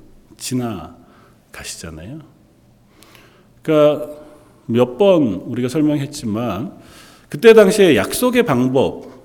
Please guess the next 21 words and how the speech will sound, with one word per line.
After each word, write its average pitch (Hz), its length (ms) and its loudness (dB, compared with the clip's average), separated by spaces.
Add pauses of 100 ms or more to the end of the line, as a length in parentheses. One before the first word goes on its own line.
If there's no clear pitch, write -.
(120)
언약의 139 460 -2
방법은 98 800 -6
이런 120 300 -2
것입니다. 85 520 -10 (520)
어, 104 160 -10
동물을 147 840 4
반으로 120 320 -2
갈라놓고 107 1000 -6 (600)
약속의 165 460 2
당사자들이 123 840 -2
그 131 120 -4
동물 135 300 0
사이를 139 300 -2
지나가면서 113 680 -6
고백합니다. 107 680 -8
"내가 127 240 0
만약에 143 320 2
이 135 120 4
약속을 135 380 -2
어기게 101 360 -4
되면 85 520 -6